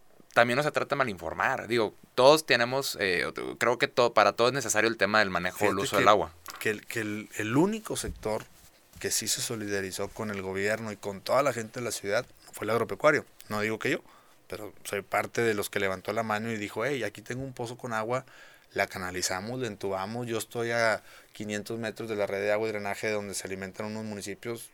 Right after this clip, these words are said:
Speaker 2: si sirve, pues lo conectamos de alguna manera,
Speaker 1: Adelante.
Speaker 2: quinientos metros no son nada", este,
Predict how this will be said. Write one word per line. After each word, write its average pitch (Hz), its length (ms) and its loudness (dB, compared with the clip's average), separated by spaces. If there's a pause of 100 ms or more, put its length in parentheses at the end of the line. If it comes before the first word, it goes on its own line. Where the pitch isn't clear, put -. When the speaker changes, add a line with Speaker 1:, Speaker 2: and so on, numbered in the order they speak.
Speaker 2:
si 92 300 -6
sirve, 143 680 -2
pues 110 200 -12
lo 98 160 -8
conectamos 104 680 -8
de 110 160 -8
alguna 98 220 -4
manera, 95 200 0
Speaker 1:
Adelante. 85 220 0
Speaker 2:
quinientos 110 300 -4
metros 120 240 -4
no 123 100 -4
son 113 140 -4
nada", 110 300 0 (720)
este, 92 640 -6